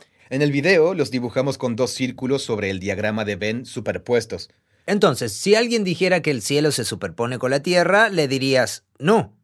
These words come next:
Speaker 2: eso era una metáfora".
Speaker 1: <laughs> Eso sí.
Speaker 2: Ahora estamos hablando de otra cosa.
Speaker 1: Ujú.
Speaker 2: Estamos hablando de la presencia de Dios.
Speaker 1: Sí, así es. Así que tenemos esa idea literal de los cielos y la tierra,
Speaker 2: Ujú.
Speaker 1: Génesis uno uno, el firmamento y el suelo,
Speaker 2: Ujú.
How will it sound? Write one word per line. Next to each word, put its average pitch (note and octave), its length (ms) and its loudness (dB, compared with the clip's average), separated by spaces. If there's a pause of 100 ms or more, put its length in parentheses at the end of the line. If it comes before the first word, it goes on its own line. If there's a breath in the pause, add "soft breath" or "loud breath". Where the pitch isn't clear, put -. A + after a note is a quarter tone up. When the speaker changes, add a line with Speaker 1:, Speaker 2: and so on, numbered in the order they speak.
(140)
Speaker 2:
eso C#3+ 460 0
era D3 180 4
una C#3 180 0
metáfora". C3 440 0
Speaker 1:
<laughs> D#3+ 100 -4
Eso F#3+ 320 2
sí. - 320 -6
Speaker 2:
Ahora E3+ 340 2
estamos G3 380 0
hablando F#3 300 0
de C3+ 220 2
otra D3+ 360 2
cosa. G#2+ 320 -2
Speaker 1:
Ujú. A2 320 -10
Speaker 2:
Estamos C#3+ 340 -4
hablando D3+ 320 2
de C#3+ 120 0
la G#2+ 140 0
presencia D3 640 -2
de G#2 120 -4
Dios. E2+ 320 -8
Speaker 1:
Sí, A3 240 -2
así D3 300 -2
es. - 200 0 (360 soft breath)
Así G2 200 -6
que A2 120 -4
tenemos A#2 420 -4
esa A2+ 260 -2
idea A2+ 340 2
literal A2 600 0
de G#2+ 80 -4
los F#2+ 160 -4
cielos G#2+ 420 -4
y G#2+ 60 -10
la F#2+ 160 -6
tierra, B2+ 540 -4
Speaker 2:
Ujú. F2 340 -14
Speaker 1:
Génesis A2 460 -2
uno A2 200 -2
uno, C#3 460 -2
el G#2 160 -6
firmamento G2+ 800 -4
y F2+ 140 -8
el E2 140 -10
suelo, A#2+ 420 0
Speaker 2:
Ujú. F#2 420 -8